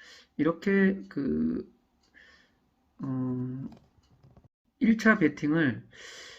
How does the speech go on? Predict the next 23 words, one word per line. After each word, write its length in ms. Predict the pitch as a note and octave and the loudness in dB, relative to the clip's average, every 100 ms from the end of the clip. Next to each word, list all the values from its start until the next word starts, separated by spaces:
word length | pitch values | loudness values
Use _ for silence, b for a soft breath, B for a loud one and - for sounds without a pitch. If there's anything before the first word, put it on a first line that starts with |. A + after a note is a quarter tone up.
| B _ | B _
어, 220 | D3 C#3 C3+ | -6 -4 -2
제가 260 | C#3 D3+ | 0 0
현금을 360 | D3+ G3+ G3+ F#3+ | 2 0 2 2
한 60 | D#3 | 2
오천만 400 | C3+ F3+ F3+ E3+ | 2 2 2 2
원 80 | |
가지고 280 | D3+ C#3 C3+ | 2 0 2
있으면 580 | A#2 - C3+ D#3 A#2 G2 - B B B B B | 0 0 2 2 2 -2 -12 B B B B B
한 340 | - C#3+ C#3 C3 | -6 -4 -4 -6
천만 400 | - B3 A#3+ A#3 | 4 10 10 10
원 160 | A3 | 6
정도를 720 | F#3+ C3+ C3 B2+ C#3 F3+ F#3 - | 4 2 4 2 4 4 2 0
이때 680 | C3 - E3+ F#3 F#3+ F#3+ - - _ _ | -4 -2 0 2 2 0 -4 -20 _ _
사고 300 | - G3 F#3 | -8 -2 -2
싶은 200 | F3 E3+ | -2 -4
종목을, 720 | C3 B2+ B2+ B2 D#3 F#3 F#3+ - - | 0 2 2 2 2 2 0 -6 -12
어, 340 | B2+ A#2 A#2 A#2 | -8 -6 -6 -4
매수하는 400 | A#2 B2+ C3+ C3 | -6 -2 -2 -2
겁니다. 640 | G#2 G#2 G2 A2+ D#3+ G3 B B B B B B B B - | -6 -8 -6 -4 -2 -4 B B B B B B B B -10
어, 420 | C3 B2 B2 A#2+ | -6 -4 -4 -4
그러면 340 | D3 E3 E3+ D#3 | -2 0 0 0
이제 180 | C#3+ | -2
다시 560 | C3+ C3 - D3 E3 F#3+ | -2 -4 0 0 0 -2